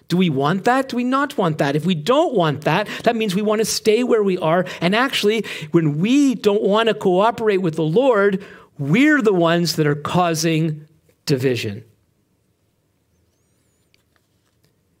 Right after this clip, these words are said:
He is the restorer of all things, and he wants to bring transformational change to our lives. This is what I,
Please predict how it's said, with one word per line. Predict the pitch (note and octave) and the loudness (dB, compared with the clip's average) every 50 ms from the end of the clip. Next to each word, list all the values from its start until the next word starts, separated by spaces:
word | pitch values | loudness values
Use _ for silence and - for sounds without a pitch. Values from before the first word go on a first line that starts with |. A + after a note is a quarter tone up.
| _ _ _ _ _ _ _ _ _ _ _ _ _ _ _ _ | _ _ _ _ _ _ _ _ _ _ _ _ _ _ _ _
He | - - - G#3+ A#3 B3+ C4 C4 B3 | -10 -6 -2 0 0 2 0 2 0
is | G#3+ F3 F#3 | 0 0 0
the | F#3 | 0
restorer | E3+ D#3+ D#3+ D#3 - - - - F#3+ F#3+ G3 G3+ G#3 G#3 G3 | 0 0 0 -2 -2 -6 -2 0 0 2 2 2 0 0 0
of | E3 D#3 D3 | 0 0 0
all | D#3+ D3+ D3 D3 D3 | 0 0 0 0 -2
things, | D3 - E3 D#3+ D3+ D3 D3 C#3 D3+ D3+ - | -4 -4 -2 0 0 0 -2 -2 -4 -4 -6
and | - - B2+ B2+ A#2 | -6 -6 -6 -6 -6
he | A#2 - - F#3 F3+ F3+ F#3 | -8 -8 -4 -2 0 0 0
wants | F3 E3 F#3+ D#3+ D#3 - - | 0 -2 -2 -2 -4 -4 -6
to | - C#3+ | -8 -8
bring | C3 D3+ - - E3 D#3 D#3+ D3+ C3 A#2+ A#2 A#2 A#2+ A#2+ | -8 -8 -10 -4 -2 0 0 0 0 -2 -4 -6 -8 -8
transformational | - - - C#3+ B2 B2+ C3+ C#3+ C#3+ - - - C#3+ C3 B2 B2 B2+ C3 D3 - - C3+ A#2+ A#2+ B2 A#2 A2+ A#2 | -10 -8 -4 -4 -2 -2 -2 -4 -6 -8 -6 -6 -6 -4 -2 -2 -2 -2 -4 -6 -6 -8 -6 -6 -6 -8 -8 -10
change | - - - - F3 F3 E3+ D#3 C#3+ C3 B2 B2+ B2 A#2 - - | -10 -8 -6 -4 -2 0 0 0 0 -2 -2 -4 -6 -8 -10 -8
to | - - D#3 C#3+ - | -4 -2 -2 -2 -2
our | C#3+ C3+ B2+ B2+ | -2 -2 -2 -2
lives. | B2 A#2+ A#2+ A#2+ A2+ G#2+ G#2 A2 A2 - - - - - - _ _ _ _ _ _ _ _ _ _ _ _ _ _ _ _ _ _ _ _ _ _ _ _ _ _ _ _ _ _ _ _ _ _ _ _ _ _ _ _ _ _ _ _ _ _ _ _ _ _ _ _ _ - - _ _ _ _ _ _ _ _ _ _ _ _ _ _ _ | -2 -4 -4 -4 -6 -8 -10 -12 -14 -14 -14 -12 -12 -14 -16 _ _ _ _ _ _ _ _ _ _ _ _ _ _ _ _ _ _ _ _ _ _ _ _ _ _ _ _ _ _ _ _ _ _ _ _ _ _ _ _ _ _ _ _ _ _ _ _ _ _ _ _ _ -20 -20 _ _ _ _ _ _ _ _ _ _ _ _ _ _ _
This | - D#3 D3+ E3+ | -6 -4 -2 -2
is | D#3+ C#3+ | -2 0
what | C#3+ D#3 D3 | 0 0 0
I, | C3+ | 0